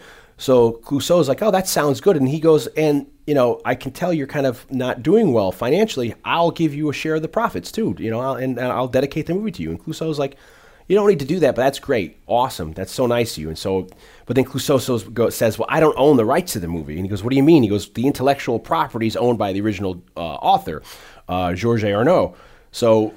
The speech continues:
Friedkin's like, "Okay." So Friedkin goes to Arnaud, and Arnaud's like, uh, "Yo, you wanna remake my book? That's great, because I ended up, I hated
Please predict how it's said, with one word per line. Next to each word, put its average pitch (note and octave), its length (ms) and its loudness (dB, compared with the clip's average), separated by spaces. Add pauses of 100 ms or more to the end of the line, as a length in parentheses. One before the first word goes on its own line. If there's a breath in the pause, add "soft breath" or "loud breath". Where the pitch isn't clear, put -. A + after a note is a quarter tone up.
Friedkin's C3+ 400 0
like, A#2 100 0
"Okay." B2 260 0
So B2 100 -4
Friedkin D#3 380 0
goes C3 260 2
to A#2 80 -6
Arnaud, B2+ 360 2
and A#2+ 80 4
Arnaud's B2+ 440 4
like, G#2+ 340 -4 (160)
uh, G2+ 340 0 (260)
"Yo, D#3+ 240 4
you D#3+ 120 6
wanna D#3+ 160 6
remake E3+ 280 4
my D3 80 4
book? A3 200 0
That's - 200 0
great, G#3 340 0
because B2+ 260 -2
I F3 140 -2
ended D3 320 -2
up, D#3 160 -2
I F3 140 0
hated F#3+ 560 2